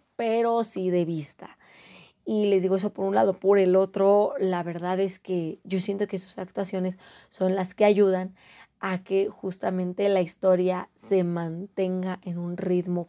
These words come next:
creíble, con una in-, una interesante propuesta, les digo, algo un poco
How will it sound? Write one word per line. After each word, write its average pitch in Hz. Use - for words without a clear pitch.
creíble, 185
con 233
una 247
in-, 233
una 349
interesante 226
propuesta, 202
les 220
digo, 196
algo 196
un 180
poco 185